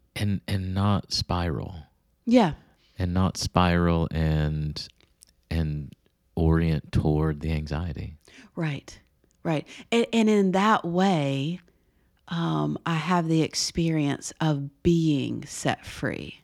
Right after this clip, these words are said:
Speaker 1: So, c-, um, can we linger here for a minute?
Speaker 2: Sure.
Speaker 1: Because one of the things that I think, at least in my own experience, what seems to make me spiral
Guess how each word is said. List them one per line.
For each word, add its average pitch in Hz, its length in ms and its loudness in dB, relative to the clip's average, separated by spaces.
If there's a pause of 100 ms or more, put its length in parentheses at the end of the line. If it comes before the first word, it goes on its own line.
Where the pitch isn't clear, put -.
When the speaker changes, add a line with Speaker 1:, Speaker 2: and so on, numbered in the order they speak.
(440)
Speaker 1:
So, 107 420 4
c-, - 80 -16 (280)
um, 78 400 -10 (200)
can 85 140 -4
we 82 100 2
linger 78 280 -2
here 78 160 -4
for - 140 -10
a - 20 -6
minute? 80 220 -6
Speaker 2:
Sure. - 220 2 (540)
Speaker 1:
Because 87 560 0 (1040)
one 117 180 0
of 131 60 2
the 110 100 2
things 98 280 0
that 82 260 -2
I 85 140 -8
think, 90 520 -4 (320)
at 90 140 2
least 90 220 0
in 82 80 0
my 80 180 0
own 87 160 2
experience, 78 580 -2
what 80 140 -2
seems 90 320 -2
to 82 80 -2
make 80 260 -2
me 73 100 -4
spiral - 760 -8